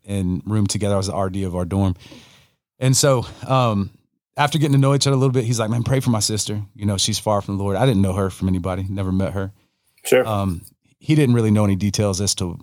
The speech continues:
Speaker 1: like, what caused her to be far, but he just knew that she had had some struggles. Well, I, and I, I'd done been involved in some things in my life, so I could, I could relate, you know, to
Speaker 2: Mm-hmm.
Speaker 1: what that feels like. And every, every person can on some level, right? Um,
Speaker 2: Sure.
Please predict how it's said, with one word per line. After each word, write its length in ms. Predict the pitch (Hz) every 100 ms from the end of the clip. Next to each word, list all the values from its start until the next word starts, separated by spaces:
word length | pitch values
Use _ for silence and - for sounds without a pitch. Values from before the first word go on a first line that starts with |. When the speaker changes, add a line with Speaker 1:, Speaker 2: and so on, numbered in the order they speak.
| 107
Speaker 1:
like, 180 | 101 85
what 160 | 104 -
caused 320 | 101 104 -
her 80 | 113
to 80 |
be 80 | 113
far, 320 | 107 123 120 - -
but 260 | 107 98 -
he 120 | 110
just 200 | 98 -
knew 160 | 98 92
that 140 | -
she 200 | - 98
had 140 | 90 -
had 180 | 104
some 100 | -
struggles. 360 | 90 104 90 90
Well, 100 | 113
I, 100 | 135 - _ -
and 120 | 104
I, 140 | 110 104 82 - _ _
I'd 160 | - 104
done 140 | 95
been 140 | 85 87
involved 340 | 85 90 87
in 80 | 90
some 200 | - 87
things 260 | 90 90 87
in 60 |
my 100 | 90
life, 240 | 90 87 87
so 280 | 90 87 - _
I 80 | 117
could, 280 | 110 98 -
I 80 | 110
could 120 | 101
relate, 420 | 90 87 95 92 -
you 140 | 101
know, 240 | 95 90 87 -
to 80 | 131
Speaker 2:
Mm-hmm. 240 | 127 113
Speaker 1:
what 140 | 104
that 180 | 101 92
feels 260 | - 98 90
like. 280 | 98 90 98
And 140 | 87 - _ _ _ _ _ _ - -
every, 320 | 151 143 120 _
every 260 | 165 170 131
person 440 | - 117 - 101
can 260 | 92 107 92
on 140 | 90
some 200 | - 98
level, 340 | 87 98 87 - 92
right? 300 | 101 98 - - -
Um, 300 | 107 95 85
Speaker 2:
Sure. 260 | - -